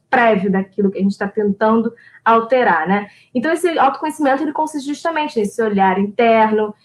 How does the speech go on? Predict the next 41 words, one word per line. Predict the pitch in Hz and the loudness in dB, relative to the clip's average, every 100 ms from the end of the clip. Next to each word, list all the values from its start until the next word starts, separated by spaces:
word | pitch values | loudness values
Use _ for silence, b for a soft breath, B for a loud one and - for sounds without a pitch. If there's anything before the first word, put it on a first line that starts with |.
| b - | b -2
que | 247 | 0
nos | 233 | 2
permite | 262 240 214 | 2 0 0
descobrir | 214 - 220 208 | -6 -4 -2 0
quem | 202 294 | -2 -6
somos, | - 285 240 220 220 208 | 0 2 4 4 2 0
o | - | -4
que | 214 | -4
queremos, | 262 269 220 214 202 196 190 190 - - _ - | 0 2 2 2 2 2 0 -4 -10 -20 _ -2
pra | 285 | 2
onde | 254 | 2
vamos, | 220 185 214 220 220 214 208 202 - | 2 0 2 4 4 2 0 -2 -6
quais | - 269 | -6 -4
são | 269 | 0
as | 233 | -2
nossas | 226 202 | -2 -6
escolhas, | - 233 220 208 196 | 0 2 2 0 -4
o | |
que | 269 | -4
a | |
gente | 262 226 | -4 -4
não | 208 202 | -6 -2
gosta, | 208 208 202 202 - - 196 - _ _ | 0 2 0 -2 -10 -8 -8 -10 _ _
né? | 226 233 220 B B B | -2 -2 -2 B B B
Quais | 285 277 | -2 0
são | 277 | 0
as | 262 | 0
razões | 247 226 240 233 | 0 0 -2 -2
que | 240 | 0
nos | 220 | 0
motivam | 226 220 220 226 226 | 2 0 -2 -4 -4
pra | 233 220 | -2 -2
agir, | 214 214 | -2 -2
agir | 196 202 214 | -2 -2 -2
de | 196 185 | -4 -2
tal | 190 190 | -2 -4
forma, | - 240 240 233 214 208 | -6 -2 0 0 0 -6
pra | 196 214 | -6 -4
reagir | 226 208 202 262 294 240 | -2 0 -2 -2 -4 -4
de | 196 | -6
tal | 190 185 | -6 -6